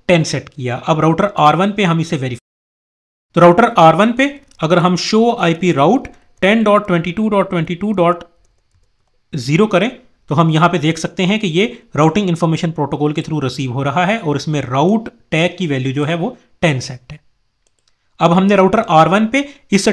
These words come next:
टेन वाले टैग को मैच करवाना है और इसे ईआईजीआरपी में रीडिस्ट्रीब्यूट कर देना है। तो हम यहाँ पे कॉन्फ़िगरेशन देखेंगे, show running configuration, pipeline section, router, ईआईजीआरपी। हम ईआईजीआरपी की कॉन्फ़िगरेशन देखना चाह रहे हैं क्योंकि हम इस राउट को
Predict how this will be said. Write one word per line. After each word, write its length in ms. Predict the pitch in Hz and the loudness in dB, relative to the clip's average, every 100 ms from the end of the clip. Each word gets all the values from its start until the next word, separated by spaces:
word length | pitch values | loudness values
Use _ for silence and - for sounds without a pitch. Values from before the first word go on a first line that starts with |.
| 214 | 0
टेन 220 | 196 247 | 2 4
वाले 200 | 254 226 226 | 4 2 2
टैग 280 | 180 175 175 | 2 0 0
को 100 | 175 | -2
मैच 300 | 139 170 - | 0 -2 -4
करवाना 380 | 196 196 208 202 | -4 -2 -2 0
है 120 | 226 | 0
और 140 | 170 | -2
इसे 200 | 160 208 - | -4 -4 -4
ईआईजीआरपी 600 | 175 180 139 139 127 - | -2 0 0 -2 -4 -4
में 120 | 196 | -4
रीडिस्ट्रीब्यूट 580 | 165 131 123 - 127 127 | -4 -4 -6 -8 -8 -8
कर 140 | - 113 | -8 -12
देना 240 | 123 113 | -10 -10
है। 160 | 117 123 - - | -12 -14 -18 -8
तो 60 | |
हम 180 | 151 156 | -2 -2
यहाँ 220 | 151 147 151 | 0 0 0
पे 60 | 190 | -2
कॉन्फ़िगरेशन 600 | 143 139 151 160 196 175 | -6 -8 -6 -6 -4 -4
देखेंगे, 400 | 135 160 160 185 | -4 -4 -4 -6
show 180 | 147 135 | -6 -4
running 240 | 131 143 | -6 -6
configuration, 520 | 160 160 165 180 196 190 | -8 -8 -8 -6 -6 -6
pipeline 500 | 135 127 139 131 131 | -6 -6 -8 -8 -8
section, 520 | - 143 135 - 240 277 - _ _ _ - | -10 -12 -12 -10 -8 -8 -14 _ _ _ -12
router, 460 | 135 135 131 151 247 269 - _ 185 | -4 -2 -2 0 -2 -4 -20 _ -6
ईआईजीआरपी। 720 | 170 131 120 123 120 120 135 | -2 -2 -4 -6 -8 -8 -6
हम 140 | 156 - | -6 -6
ईआईजीआरपी 640 | 190 202 175 147 143 135 | -2 0 0 0 -4 -4
की 140 | 139 226 220 - - | -6 -8 -8 -12 -6
कॉन्फ़िगरेशन 480 | 151 143 131 143 | -4 -4 -6 -4
देखना 260 | 123 123 127 | -6 -6 -6
चाह 160 | 131 120 | -6 -6
रहे 100 | 151 | -6
हैं 80 | |
क्योंकि 180 | 156 143 | -6 -6
हम 140 | 139 139 | -4 -4
इस 140 | 135 | -4
राउट 220 | 135 151 | -4 -4
को 160 | - | -2